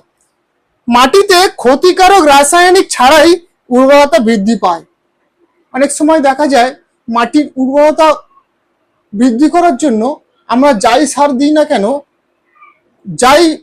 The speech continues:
মেডিসিন জমিতে ইউজ করি না কেন, সেক্ষেত্রে কি হয়? কেমিক্যালটাও তার সঙ্গে দিতে হয়। আজকের বায়ো পাওয়ার এমন একটা মেডিসিন চাষিদের জন্য করে, আপনি শুধুমাত্র বায়ো পাওয়ার ব্যবহার করে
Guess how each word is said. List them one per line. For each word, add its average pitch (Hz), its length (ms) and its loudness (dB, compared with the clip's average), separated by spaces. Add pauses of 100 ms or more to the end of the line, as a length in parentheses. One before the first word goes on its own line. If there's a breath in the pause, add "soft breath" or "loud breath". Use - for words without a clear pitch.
মেডিসিন 240 500 0
জমিতে 269 320 0
ইউজ 277 380 0
করি 320 220 -4
না 311 120 0
কেন, 220 200 -4 (360)
সেক্ষেত্রে 285 560 -6
কি 285 160 -4
হয়? 240 200 2
কেমিক্যালটাও 277 760 -2
তার 262 220 -2 (100)
সঙ্গে 277 260 -4
দিতে 226 280 -6
হয়। 202 360 0 (840)
আজকের 262 360 -2
বায়ো 208 400 2
পাওয়ার 302 300 4 (500)
এমন 294 260 2
একটা 320 320 0
মেডিসিন 254 460 -2 (920)
চাষিদের 320 540 0
জন্য 220 300 0
করে, 220 240 0 (380)
আপনি 277 260 -4
শুধুমাত্র 349 680 0
বায়ো 220 440 0
পাওয়ার 339 320 2
ব্যবহার 254 420 2
করে 247 220 2